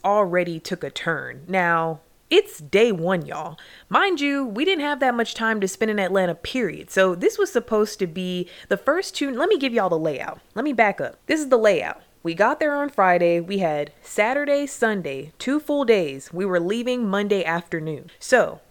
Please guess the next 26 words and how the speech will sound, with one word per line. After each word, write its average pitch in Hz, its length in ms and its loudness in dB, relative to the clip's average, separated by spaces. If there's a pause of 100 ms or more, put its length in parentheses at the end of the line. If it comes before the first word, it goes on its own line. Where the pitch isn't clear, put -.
(120)
that's 339 280 -2
not 330 160 0
a 294 60 4
long 240 340 0
time 185 500 -2
to 185 120 -4
be 185 120 -2
spending 202 420 0
with 180 140 -4
your 156 140 -6
bestie 151 600 -2
that 165 200 -2
you 208 80 -8
don't 311 320 2
even 359 120 -4
get 254 120 -6
to 202 80 -4
see 247 240 -4
that 147 200 -6
much. - 280 -18
So 214 260 4
we 233 200 -2
really 254 340 -2
had 208 180 0
to 165 60 -6
cram 175 640 -2